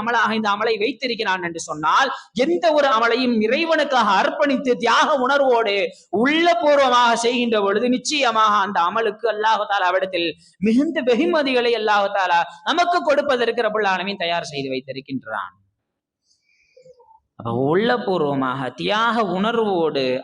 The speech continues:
அர்ப்பணிக்கின்ற அந்த மனப்பான்மையோடு இந்த குர்பானியை நாம் அணுக வேண்டும்.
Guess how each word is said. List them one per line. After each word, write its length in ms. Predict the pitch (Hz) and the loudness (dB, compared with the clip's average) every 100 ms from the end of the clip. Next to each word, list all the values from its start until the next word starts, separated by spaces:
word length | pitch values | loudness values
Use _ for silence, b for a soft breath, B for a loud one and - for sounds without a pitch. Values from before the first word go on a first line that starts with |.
| 135 | -6
அர்ப்பணிக்கின்ற 720 | 156 - 247 240 208 220 196 | -6 -4 -4 -4 -4 -4 -4
அந்த 260 | 180 175 160 147 135 - B B 156 | -4 -2 -2 0 -2 -4 B B -2
மனப்பான்மையோடு 840 | 214 240 262 269 262 247 214 220 | 0 -2 -2 0 0 2 2 2
இந்த 200 | 220 202 | 0 -2
குர்பானியை 580 | 190 175 185 190 175 165 | -2 -4 -2 -2 -2 -2
நாம் 220 | 143 143 | -2 -2
அணுக 320 | 135 127 127 | -2 -4 -4
வேண்டும். 460 | 123 143 139 107 | -6 -6 -8 -14